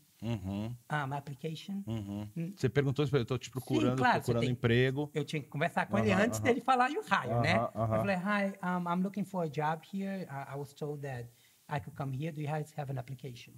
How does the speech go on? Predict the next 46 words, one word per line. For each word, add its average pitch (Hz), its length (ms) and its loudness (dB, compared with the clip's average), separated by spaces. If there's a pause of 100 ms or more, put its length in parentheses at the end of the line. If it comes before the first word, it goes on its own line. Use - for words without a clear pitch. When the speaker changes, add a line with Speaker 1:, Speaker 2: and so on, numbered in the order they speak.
(380)
Speaker 2:
Aí 104 140 0
na 175 80 4
Speaker 1:
Uhum. 175 40 6
Speaker 2:
hora 196 140 2
que, 185 120 -14 (140)
que - 80 -10
eu, 160 100 -4 (120)
do 170 80 -4
jeito, 220 420 0 (140)
o 190 100 0
mannerism, 202 920 2 (380)
do 110 80 -4
Speaker 1:
Uhum. 120 60 2
Speaker 2:
jeito 190 240 2
que 143 60 -4
eu 180 60 0
conversei 175 480 0
com 147 160 -2
Speaker 1:
A - 20 6
Speaker 2:
ele, 139 60 6
Speaker 1:
maneira 143 420 6
que - 80 -10
você 170 80 -4
pediu 139 260 2
emprego 120 400 4
pra 95 160 2
ele. 76 300 -2
Speaker 2:
ele 214 220 2
já, 214 200 4
na 202 120 -2
cabeça 214 440 0
dele, 196 280 4
ele 175 80 2
falou, 160 420 4
ele 170 140 4
já 180 160 6
olhou 170 200 2
três 226 320 0
talentos. 147 440 0
Esse 131 100 -6
cara 165 220 0
sabe 151 280 2
conversar, 170 560 -2
esse 156 200 -8
cara 151 280 -2
tem 139 360 -6